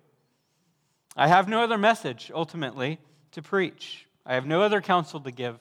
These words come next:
no other counsel to give. When you come to me because you're struggling emotionally,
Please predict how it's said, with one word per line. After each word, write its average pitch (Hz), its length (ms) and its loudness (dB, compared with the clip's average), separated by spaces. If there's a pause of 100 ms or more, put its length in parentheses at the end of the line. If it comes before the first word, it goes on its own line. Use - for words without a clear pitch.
no 180 420 2
other 165 280 -4
counsel 147 460 -8
to 151 120 -20
give. 120 300 -6 (1080)
When 127 120 -8
you 160 100 2
come 170 260 2
to 165 60 0
me 156 140 0
because 147 320 -2
you're 147 100 -6
struggling 160 540 -2
emotionally, 170 720 -4